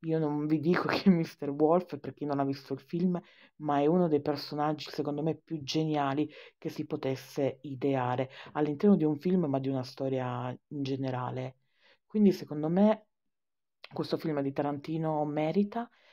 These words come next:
perché, come mi diceva il mio ragazzo, per gli standard di Tarantino c'è poco sangue effettivamente, per chi vede i film di Tarantino. Ad esempio mi viene in mente C'era una volta Hollywood, che è uno dei miei preferiti, che <laughs> soltanto la scena finale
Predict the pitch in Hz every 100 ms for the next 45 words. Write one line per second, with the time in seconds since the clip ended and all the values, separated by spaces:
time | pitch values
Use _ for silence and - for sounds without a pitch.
0 | _ _ 165 135 - 160 147 143 147 139
1 | 135 _ _ _ - - - 160 160 160
2 | 165 165 156 156 151 160 170 - 180 175
3 | 160 170 - 220 226 196 156 156 156 165
4 | 220 240 208 156 139 - - 165 143 131
5 | 135 - 135 139 143 135 127 135 156 -
6 | - - _ 147 147 165 156 151 151 147
7 | 208 180 165 151 135 143 151 151 131 143
8 | 147 196 202 _ _ _ _ - 147 160
9 | 165 151 156 143 135 139 139 127 151 139
10 | 135 147 147 139 170 175 139 139 - 151
11 | 147 139 139 - 185 185 135 131 120 127
12 | - - _ - 202 190 - 208 202 180
13 | - - - 240 208 - 220 170 156 190
14 | 147 139 139